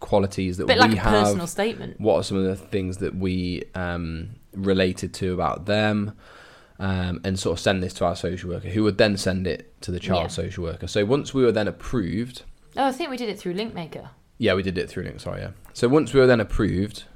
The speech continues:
Speaker 1: we then officially entered a link. So
Speaker 2: Mm-hmm.
Speaker 1: we couldn't do that until, you can't enter a link until you've been approved, because obviously you've
Speaker 2: Yeah.
Speaker 1: not been approved.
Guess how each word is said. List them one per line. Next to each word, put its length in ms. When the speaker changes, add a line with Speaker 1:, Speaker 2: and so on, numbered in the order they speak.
Speaker 1:
we 200
then 500
officially 920
entered 520
a 80
link. 460
So 160
Speaker 2:
Mm-hmm. 120
Speaker 1:
we 60
couldn't 320
do 220
that 180
until, 380
you 100
can't 340
enter 300
a 60
link 200
until 220
you've 80
been 100
approved, 380
because 160
obviously 260
you've 100
Speaker 2:
Yeah. 120
Speaker 1:
not 80
been 100
approved. 340